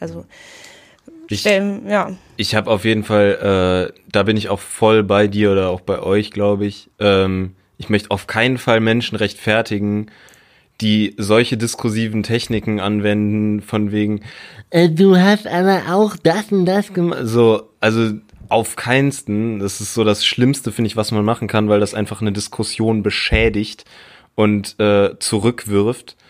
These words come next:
Speaker 2: Ähm, was mein Hintergedanke ist,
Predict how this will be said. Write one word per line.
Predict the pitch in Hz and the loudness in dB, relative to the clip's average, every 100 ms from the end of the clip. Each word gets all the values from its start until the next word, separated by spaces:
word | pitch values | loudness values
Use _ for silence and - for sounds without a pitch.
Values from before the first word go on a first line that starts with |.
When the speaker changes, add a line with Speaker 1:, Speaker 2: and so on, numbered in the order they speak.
| _ _ _ - | _ _ _ -2
Speaker 2:
Ähm, | 107 101 98 98 98 98 98 - - | 2 4 4 2 0 -2 -4 -8 -12
was | 101 110 113 | -2 -2 2
mein | 107 113 113 | 0 2 0
Hintergedanke | 120 127 117 110 113 120 | 0 0 -2 2 0 0
ist, | 117 110 117 - | -4 -2 -4 -8